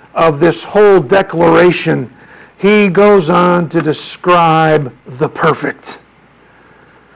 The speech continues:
He says, "The Lord's way is perfect," and this comes in verse thirty. "This God, his way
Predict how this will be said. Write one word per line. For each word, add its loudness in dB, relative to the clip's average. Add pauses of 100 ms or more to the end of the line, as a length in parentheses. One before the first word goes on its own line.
(160)
He -4
says, -2 (120)
"The 2
Lord's 2
way -2 (280)
is -2
perfect," -2
and -4
this -4
comes -4
in -4
verse -4
thirty. -2 (840)
"This 0
God, -2 (1300)
his 0
way 2